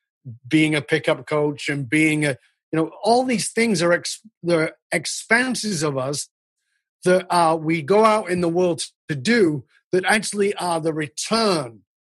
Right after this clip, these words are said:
They, they are the prodigal son of ourselves that returns,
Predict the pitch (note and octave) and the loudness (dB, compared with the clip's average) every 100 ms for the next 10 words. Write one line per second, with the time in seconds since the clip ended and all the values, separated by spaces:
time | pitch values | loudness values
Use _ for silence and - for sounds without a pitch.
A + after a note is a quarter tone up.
0 | _ _ E3+ F3 F3 E3 E3+ F3+ G3 G3 | _ _ 0 0 0 0 0 0 2 4
1 | F3 D#3+ D#3+ - F#3+ G3 F#3+ - D#3 - | 2 -2 -8 -4 0 0 0 -2 -4 -2
2 | A3 G3+ F3 D3+ C#3 - E3 D3 B2+ D#3 | -2 0 0 -2 -4 -4 -4 -4 -4 -10
3 | D3 C#3+ - G#3 G#3 E3+ C#3+ C#3+ - | -10 -12 -8 -2 0 0 -2 -8 -10